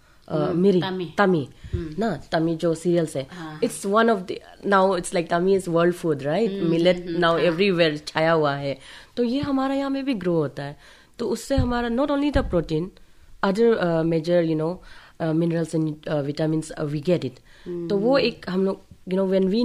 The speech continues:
Speaker 1: know ourselves also, तो प्रोटीन का रिक्वायरमेंट चाहिए ही चाहिए बच्चों को, को, क्योंकि बोन डेवलपमेंट चाहिए ना।
Speaker 2: हाँ।
Speaker 1: उसके बाद में फिर कार्बोहाइड्रेट्स है, जो हमारा मेन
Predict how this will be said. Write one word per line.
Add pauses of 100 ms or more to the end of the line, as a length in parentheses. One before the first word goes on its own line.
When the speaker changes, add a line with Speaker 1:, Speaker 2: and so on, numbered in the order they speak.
Speaker 1:
know
ourselves
also, (440)
तो
प्रोटीन
का
रिक्वायरमेंट
चाहिए
ही
चाहिए
बच्चों
को,
को, (480)
क्योंकि
बोन
डेवलपमेंट
चाहिए
ना।
Speaker 2:
हाँ। (360)
Speaker 1:
उसके
बाद
में
फिर
कार्बोहाइड्रेट्स
है,
जो (340)
हमारा
मेन